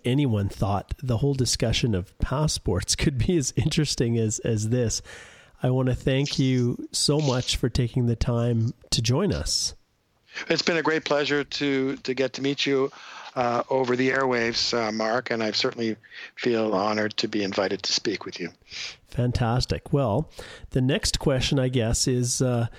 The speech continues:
Speaker 1: when, uh, some of our colleagues across the country <laughs> run into a difficult passport issue and they're thinking to themselves, "Oh my goodness, who am I gonna talk to?"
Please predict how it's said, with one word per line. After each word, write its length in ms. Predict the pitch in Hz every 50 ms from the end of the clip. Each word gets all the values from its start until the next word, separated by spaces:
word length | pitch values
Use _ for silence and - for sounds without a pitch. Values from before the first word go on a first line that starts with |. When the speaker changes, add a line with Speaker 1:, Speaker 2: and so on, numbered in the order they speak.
| - - - - - -
Speaker 1:
when, 360 | - 143 139 131 127 123 120
uh, 240 | - - 135 131 -
some 220 | - - 160 147 143
of 120 | 135 135
our 120 | 131 120
colleagues 480 | - - - 147 147 143 139 135 127 127
across 320 | - - 135 120 117 -
the 80 | - 127
country 420 | - - 123 120 110 - - 170 156
<laughs> 0 |
run 160 | 123 92 87
into 360 | 107 131 127 - - 151 139
a 40 | 127
difficult 540 | 113 123 120 - - - - 131 117 113 -
passport 640 | - 120 113 113 113 - - - 135 123 110 - -
issue 440 | - 113 - - - - 151 208 - - - - - - - - -
and 180 | 135 131 131 131
they're 140 | 123 120 113
thinking 360 | - 135 120 - - 123 110
to 100 | 120 113
themselves, 720 | 117 110 107 104 - - 113 107 104 104 104 101 - - -
"Oh 240 | - 110 110 107 104
my 160 | 104 107 107
goodness, 320 | 107 117 107 107 104 - -
who 100 | - 135
am 80 | 123
I 40 | 120 117
gonna 180 | 110 95 90
talk 400 | - - - - 123 131 139 - -
to?" 220 | - 104 98 92